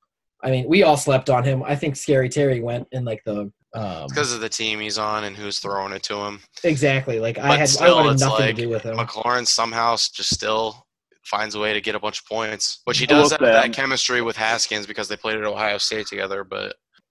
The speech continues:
Speaker 1: It's funny, last week we finally got to see if Ohio State could beat Cleveland, and, well, we learned the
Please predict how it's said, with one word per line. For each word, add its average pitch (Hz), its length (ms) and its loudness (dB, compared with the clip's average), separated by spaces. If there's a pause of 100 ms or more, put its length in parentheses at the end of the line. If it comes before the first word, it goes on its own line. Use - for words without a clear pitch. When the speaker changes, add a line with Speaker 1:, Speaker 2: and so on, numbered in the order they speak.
Speaker 1:
It's - 140 -10
funny, 151 240 4
last 139 300 2
week 135 100 -4
we 147 80 2
finally 139 300 2
got 135 140 0
to 135 60 0
see 143 180 2
if 131 100 4
Ohio 127 340 2
State 123 260 0
could 120 140 -6
beat 120 180 -6
Cleveland, 104 540 -6
and, 110 300 -8
well, 110 180 -8
we 107 100 -6
learned 104 280 -6
the 101 200 -8